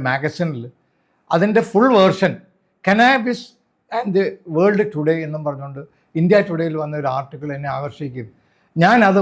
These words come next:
വായിച്ചപ്പോൾ വളരെയേറെ അത്ഭുത പരതന്ത്രനായിപ്പോയി. അതിൻ്റെ കാരണം ദാരിദ്ര്യം പറയുന്ന കേരളത്തിന് പോലും ലോകത്ത് തന്നെ ഒന്നാമത്തെ, ഏഹ്, ഇടുക്കി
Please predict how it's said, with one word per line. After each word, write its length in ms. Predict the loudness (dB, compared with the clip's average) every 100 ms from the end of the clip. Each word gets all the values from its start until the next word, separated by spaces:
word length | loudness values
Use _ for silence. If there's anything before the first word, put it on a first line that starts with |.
| 4
വായിച്ചപ്പോൾ 500 | 2 0 -8 -10 -12 -10 0
വളരെയേറെ 380 | 2 4 4 2
അത്ഭുത 300 | -2 -4 -2 0
പരതന്ത്രനായിപ്പോയി. 720 | 0 -4 -8 -12 -14 -16 -18 -14
അതിൻ്റെ 140 | -4 0
കാരണം 340 | 0 0 -4 -6 _ _ _ _ _ _ _ _ _ _ _ _ -4 2
ദാരിദ്ര്യം 540 | 4 6 6 4 4 4
പറയുന്ന 280 | 4 4 2 0
കേരളത്തിന് 500 | 4 4 4 0 -2 0
പോലും 260 | 0 -2 -6 _ _ -2 4
ലോകത്ത് 380 | 6 4 4 2
തന്നെ 280 | 2 0 -2 -6 -8 -6
ഒന്നാമത്തെ, 720 | -2 2 4 4 2 -2 -6 -6 -10 _ -8
ഏഹ്, 180 | -6 -6 -6 -4
ഇടുക്കി 280 | -2 -2